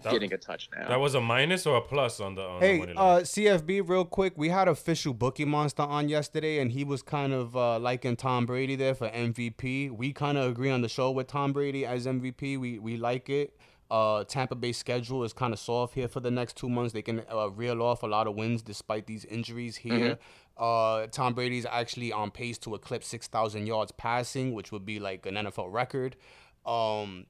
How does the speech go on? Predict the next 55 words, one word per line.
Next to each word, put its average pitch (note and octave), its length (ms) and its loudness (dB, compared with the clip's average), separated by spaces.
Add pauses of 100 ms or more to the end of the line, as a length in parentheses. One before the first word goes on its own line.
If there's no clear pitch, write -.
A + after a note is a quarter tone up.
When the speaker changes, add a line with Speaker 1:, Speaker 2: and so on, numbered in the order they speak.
Speaker 3:
you G3 140 -2
know, B2 120 0
barring C3 340 4
injury, A#2+ 400 0
of G#2 160 -6
course. A2 260 -2
How, B2+ 100 -4
what C#3+ 140 0
do F3 60 0
you F3 40 -2
think B2+ 180 0
about F#2+ 280 -4
that? F#2+ 160 -4
Plus, B2+ 260 -2
I A#2 80 -6
think C3 120 -4
it's A2+ 100 -4
plus A#2 180 -4
seven A#2+ 220 -2
hundred B2+ 260 0
right D#3 160 -2
now, D#3+ 60 -4
Speaker 1:
Yeah, - 80 -2
that G#2 60 -2
Speaker 3:
Tom D3 120 0
Speaker 1:
was C#3+ 80 -4
the D3+ 60 0
Speaker 3:
Brady D#3+ 140 -2
Speaker 1:
last - 80 -8
Speaker 3:
for, C3+ 140 -6
Speaker 1:
one. C#3 100 -8
Speaker 3:
uh, C#3 40 -10 (320)
Speaker 1:
Plus - 180 4
seven. F#2 240 -8
Speaker 2:
Plus C#3 240 2
seven. D3 200 2
Who, F3 160 0
who's, G3 340 -2
who's F3+ 220 -4
the B2+ 80 -4
favorite C3+ 420 -2
for A2 100 -8
the F#2+ 160 -4
M F#2+ 120 -4
V F2 80 -6
P - 20 -4
Speaker 1:
Josh A#2 300 0
Speaker 2:
right - 100 2
Speaker 1:
Allen. - 180 0
Speaker 2:
now? - 60 -2
Speaker 3:
Josh D3 280 4
Allen C#3 320 2
at D3 100 -4
the - 80 -4
moment. D#3 420 -4